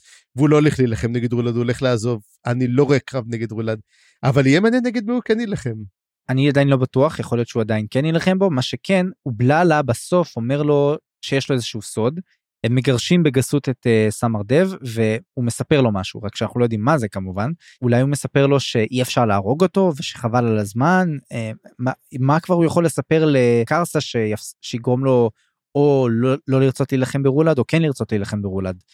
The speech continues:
Speaker 2: מה, מה, מה זה הסוד הזה בעצם, מה שאני שואל, צפריר? אולי תגלה לי סוף סוף?
Speaker 1: או, אין לי מושג, אבל בוא נחשוב על זה. אם אנחנו יודעים שזה משהו שאובללה יודע על, אמ,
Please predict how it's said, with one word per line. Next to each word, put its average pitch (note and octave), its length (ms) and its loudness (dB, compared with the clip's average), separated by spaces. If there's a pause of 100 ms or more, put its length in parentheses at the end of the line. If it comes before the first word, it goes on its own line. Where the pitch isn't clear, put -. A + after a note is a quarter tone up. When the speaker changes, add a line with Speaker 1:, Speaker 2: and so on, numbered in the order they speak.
(460)
Speaker 2:
מה, A#2+ 180 -2
מה, C#3+ 220 2
מה D3 140 2
זה D#3 80 4
הסוד C#3 280 2
הזה G#2 160 -2
בעצם, G2 300 -2
מה G2 160 -4
שאני G#2+ 200 -4
שואל, G#2 200 -2
צפריר? G2+ 320 -6
אולי A2+ 160 2
תגלה A#2+ 320 2
לי A#2 80 0
סוף - 140 -10
סוף? - 380 -4
Speaker 1:
או, B2+ 260 0 (1120)
אין C3 100 4
לי C3 40 4
מושג, G#2+ 300 -2 (220)
אבל A#2 160 0
בוא D3 120 0
נחשוב F#3+ 360 0
על G3 100 -2
זה. C3 180 -6 (420)
אם C#4 220 4 (100)
אנחנו E3+ 380 2
יודעים E3 320 0
שזה B2+ 260 -4
משהו D#3 240 -2
שאובללה D3 520 2 (240)
יודע B2+ 480 2 (180)
על, B2 320 -2 (420)
אמ, A2 640 -2